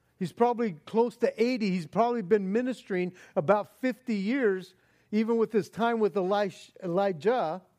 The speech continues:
But now we see that he is, he is dying.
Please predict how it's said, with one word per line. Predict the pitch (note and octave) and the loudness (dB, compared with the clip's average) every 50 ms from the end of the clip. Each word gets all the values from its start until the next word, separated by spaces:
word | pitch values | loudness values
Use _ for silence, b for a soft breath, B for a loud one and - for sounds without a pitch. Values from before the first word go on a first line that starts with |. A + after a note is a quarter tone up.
| _ _ _ _ _ _ _ _ _ _ _ _ _ _ _ _ _ b b b b b b | _ _ _ _ _ _ _ _ _ _ _ _ _ _ _ _ _ b b b b b b
But | G#3+ G3+ | 4 4
now | F#3+ G#3 B3 C4+ C#4+ | 4 4 0 0 0
we | C4 C4 A3+ | 0 -2 -4
see | - - - C#4 C#4+ C#4 B3+ A3+ G#3 G3 - B B B B | -6 -6 -4 -2 0 0 0 0 -2 -4 -8 B B B B
that | G#3+ F#3+ C#3+ | 0 0 0
he | E3+ A#3 A#3 A3 | 0 0 2 2
is, | G#3 F#3 C#3+ - - b b b b | 0 0 -2 -8 -20 b b b b
he | b F#3+ A3 | b 0 2
is | A3 G#3 D3+ C#3 | 2 0 -2 -4
dying. | C#3 B2 G3 G3+ A3 A#3+ A#3+ G#3+ F3+ D3 B2 A2+ G#2+ | 0 0 0 2 2 0 -2 -2 -4 -6 -8 -10 -16